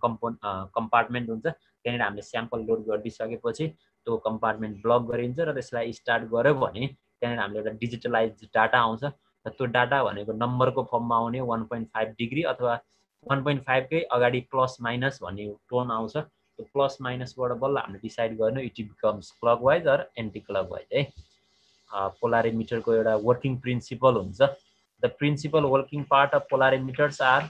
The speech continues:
अ, basically पोलारिमिटरमा, अ, कम्पोनेन्टहरू यो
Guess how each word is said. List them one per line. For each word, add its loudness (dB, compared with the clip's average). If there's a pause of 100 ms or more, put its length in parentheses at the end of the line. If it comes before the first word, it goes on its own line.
(640)
अ, -10
basically 2
पोलारिमिटरमा, -2
अ, -12 (580)
कम्पोनेन्टहरू 0 (260)
यो 0